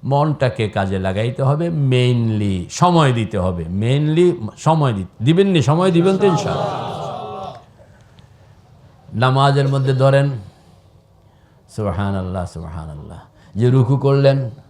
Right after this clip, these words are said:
রুকুর মধ্যে সময় দিতে হবে,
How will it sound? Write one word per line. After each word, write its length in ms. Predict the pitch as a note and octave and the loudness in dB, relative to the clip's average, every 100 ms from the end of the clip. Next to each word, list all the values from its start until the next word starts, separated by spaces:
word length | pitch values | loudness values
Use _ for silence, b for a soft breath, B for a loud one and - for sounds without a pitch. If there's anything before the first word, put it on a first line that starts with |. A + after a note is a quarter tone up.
| _ _ b b b | _ _ b b b
রুকুর 380 | B2 D3 D3+ F3 | 0 2 4 2
মধ্যে 340 | D3 C#3+ C3+ C3 | 2 0 0 0
সময় 340 | C3+ C#3 C#3 | 0 0 0
দিতে 240 | C#3 C3 | 0 0
হবে, 340 | C#3 C#3 C#3 | 2 2 0